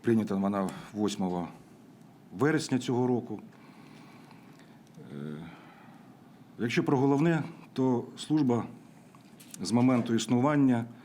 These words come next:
завжди казала про те, що кожен з тих, хто зі зброєю в руках захищає незалежність нашої країни,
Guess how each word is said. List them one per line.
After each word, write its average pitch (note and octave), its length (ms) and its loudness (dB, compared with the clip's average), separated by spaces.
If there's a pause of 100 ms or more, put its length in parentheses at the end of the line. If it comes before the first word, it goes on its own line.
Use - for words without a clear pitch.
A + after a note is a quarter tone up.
(600)
завжди A#2 340 2
казала A#2 380 2
про A2+ 180 -2
те, D3+ 260 0
що - 200 -2
кожен A#2+ 480 2
з A2 80 -6
тих, A2 380 -2 (260)
хто - 200 -2
зі G#2+ 120 0
зброєю G#2+ 400 2
в F#2+ 60 0
руках G2 380 -2
захищає F#2 520 -2
незалежність F#2 600 -4
нашої F#2+ 320 -2
країни, D3+ 460 0